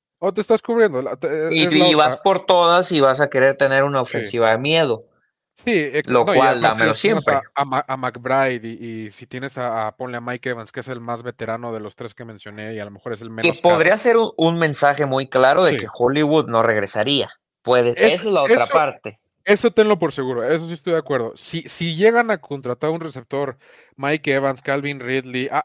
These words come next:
Speaker 1: alguien de ese nivel, adiós a Hollywood.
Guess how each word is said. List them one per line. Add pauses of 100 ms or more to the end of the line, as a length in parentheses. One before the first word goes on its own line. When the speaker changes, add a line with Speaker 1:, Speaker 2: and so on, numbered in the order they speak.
Speaker 1:
alguien
de
ese
nivel, (460)
adiós
a
Hollywood.